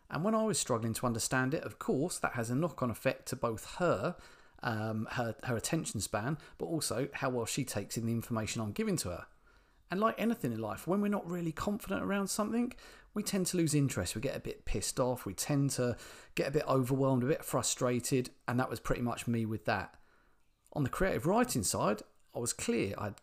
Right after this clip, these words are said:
clarity around what needed to be done, so I felt confident. And equally, I could com-, uh, convey it to her with confidence. But when it came down to the physics one, I, complete opposite. Lack confidence, didn't really know what I was doing,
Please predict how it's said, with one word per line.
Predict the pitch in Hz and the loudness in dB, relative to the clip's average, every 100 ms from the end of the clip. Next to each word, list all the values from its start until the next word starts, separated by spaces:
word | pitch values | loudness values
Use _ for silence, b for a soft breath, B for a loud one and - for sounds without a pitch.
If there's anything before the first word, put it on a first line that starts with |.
| - | -6
clarity | - 151 147 - | -2 0 0 2
around | 127 127 123 | 2 2 2
what | 139 143 | 0 0
needed | 135 123 | 0 0
to | - | -2
be | 120 | -4
done, | 117 135 185 208 B | 0 0 0 -2 B
so | - | -4
I | 113 | -2
felt | - 113 | 0 -2
confident. | - 220 240 - 123 95 - 131 | 0 0 0 -2 -4 -4 -8 -2
And | 175 | -2
equally, | 220 - 135 - | -2 -2 -2 -2
I | - | -4
could | - 117 - _ - | -4 -6 -6 _ -4
com-, | 131 131 | 0 0
uh, | 151 120 104 | 0 -2 -2
convey | - 123 185 - | -2 0 2 0
it | - | 0
to | - 269 | 0 0
her | 107 120 202 - B B B - | 0 0 -2 -6 B B B -6
with | 117 - | -6 0
confidence. | 277 - 90 - - - b b b b | 0 0 -6 -8 -12 -14 b b b b
But | - | 0
when | 196 | 0
it | 180 | -2
came | 175 165 | -2 0
down | 160 | 0
to | - | -2
the | 127 | -4
physics | - 214 143 - - | 0 0 0 -4 -4
one, | 131 156 147 B B B - | -2 0 -2 B B B -6
I, | 143 - 139 | -4 -4 -6
complete | - 147 156 | 0 2 4
opposite. | 127 - 117 98 - - | 2 0 -2 -2 -8 -4
Lack | 135 156 - | 0 0 -2
confidence, | - 131 120 131 127 127 - - - | -4 -2 -2 0 0 0 -4 -10 -6
didn't | 214 202 | -2 0
really | 131 113 | 0 0
know | 117 | 0
what | 117 110 110 | -2 -4 -4
I | |
was | 107 | -2
doing, | - 123 120 | 0 2 2